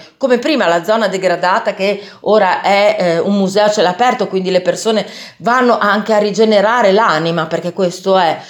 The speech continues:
eh, davanti all'arte, davanti a una fabbrica abbandonata che rischiava di cadere proprio a pezzi,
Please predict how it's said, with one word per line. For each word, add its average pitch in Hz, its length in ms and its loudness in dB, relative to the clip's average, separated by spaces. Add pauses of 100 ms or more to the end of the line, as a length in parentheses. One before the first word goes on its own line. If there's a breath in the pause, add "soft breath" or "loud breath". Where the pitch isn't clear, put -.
(260 loud breath)
eh, 165 520 0
davanti 214 480 2
all'arte, 160 840 0 (160)
davanti 226 400 0
a - 20 4
una 180 160 -2
fabbrica 156 840 -4 (180 loud breath)
abbandonata 202 760 0
che - 240 -4 (560)
rischiava 196 480 0
di 175 120 -2
cadere 185 480 4
proprio 185 340 0
a 165 80 0
pezzi, 226 680 -2